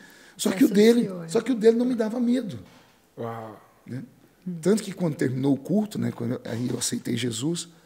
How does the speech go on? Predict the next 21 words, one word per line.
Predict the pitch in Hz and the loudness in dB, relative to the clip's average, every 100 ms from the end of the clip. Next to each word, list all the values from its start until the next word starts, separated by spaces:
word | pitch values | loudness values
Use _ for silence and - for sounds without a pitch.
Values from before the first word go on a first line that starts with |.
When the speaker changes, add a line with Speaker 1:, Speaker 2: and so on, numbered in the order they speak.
| - - - - | -20 -18 -16 -6
Speaker 1:
vamos | 127 123 | -4 -2
por | 139 | -2
parte. | - - - - - 131 127 - | -4 -8 -10 -14 -18 -20 -14 -2
Quando | 160 165 | 0 0
ele | 165 | 0
terminou | 156 156 151 165 | 0 0 2 2
lá, | 139 131 | 2 -2
o | 117 117 - | -6 -12 -8
pastor | - 110 151 | -6 -2 -4
terminou | - 131 123 | -2 -4 -4
de | - | -4
pregar, | 131 127 151 | -4 0 0
o | |
presbítero, | 156 135 117 127 170 180 170 - _ - | 0 -2 -2 0 0 -2 -6 -12 _ -6
ele | 135 | -6
perguntou | - 139 127 | -2 -4 -2
quem | 127 156 | -4 -4
gostaria | 156 143 131 127 | -2 -2 -2 -2
de | 127 | -2
aceitar | 120 120 120 | -2 -4 -6
Jesus. | 123 135 120 143 - | -4 -4 -4 -6 -8